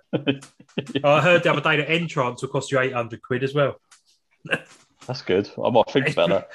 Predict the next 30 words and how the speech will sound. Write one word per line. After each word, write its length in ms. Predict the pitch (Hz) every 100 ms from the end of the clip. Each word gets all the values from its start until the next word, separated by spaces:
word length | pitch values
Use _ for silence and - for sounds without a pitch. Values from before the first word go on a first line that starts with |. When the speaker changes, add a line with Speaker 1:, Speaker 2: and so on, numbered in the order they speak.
| -
Speaker 2:
<laughs> 120 | -
it's 220 | 190 -
pretty 300 | - 196 -
good. 160 | 180 156
I 140 | 131 160
was 160 | 185
tempted. 500 | - 170 190 143 104 - -
If 100 | 156
I 100 | 165
had 80 | 190
already 280 | 190 190 185
booked 300 | 196 190 190 165
my 160 | 165
D 220 | 165 170
J, 420 | 156 101 101 147 - _ _ _ 143
I 120 | 143
would 200 | 139 151
have 120 | 147
booked 260 | 170 160 -
him. 240 | 107 107 _ _ _ _ _ _ _ _ _ _ _ -
Well, 80 | 151
put 160 | 240
it 60 | 233
this 160 | 226 -
way. 240 | 120 101 - _ _ _ _
My 200 | 143 196
D 200 | 202 208
J 100 | 185 175
I've 140 | 165
booked, 360 | 175 120 -